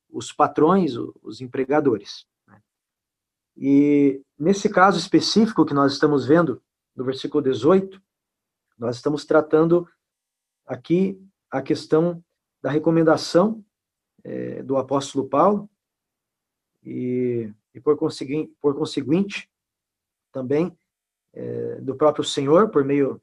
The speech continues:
da inspiração que o servo de Deus recebeu para poder escrever esse texto, uma recomendação para as esposas.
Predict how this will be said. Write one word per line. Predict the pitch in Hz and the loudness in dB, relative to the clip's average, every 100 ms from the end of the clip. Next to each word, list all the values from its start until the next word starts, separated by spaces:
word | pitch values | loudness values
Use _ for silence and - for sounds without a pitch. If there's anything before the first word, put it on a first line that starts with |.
| _ | _
da | - | -12
inspiração | 127 - 139 131 - 139 123 - _ _ _ _ _ _ _ _ _ _ _ _ _ | -12 -4 -2 -2 -2 -6 -8 -10 _ _ _ _ _ _ _ _ _ _ _ _ _
que | 131 127 120 110 - _ _ | -6 -4 -4 -6 -14 _ _
o | 131 120 | -10 -10
servo | - 143 127 | -4 -2 0
de | 127 | -2
Deus | 113 131 | -2 -2
recebeu | 127 - 120 127 190 202 _ _ _ _ _ _ | -4 -6 0 2 2 0 _ _ _ _ _ _
para | 120 | -8
poder | 120 127 | -4 0
escrever | 135 - 127 113 135 147 117 | 0 -2 -6 0 4 4 2
esse | - 117 | -10 -6
texto, | - 196 202 - _ _ _ _ _ _ _ | 0 0 0 -12 _ _ _ _ _ _ _
uma | - | -8
recomendação | 131 156 165 165 156 - 170 | -4 0 2 4 2 0 2
para | 175 | 4
as | 175 | 4
esposas. | 151 - - 175 190 107 - - | 2 -2 4 6 6 4 -6 -14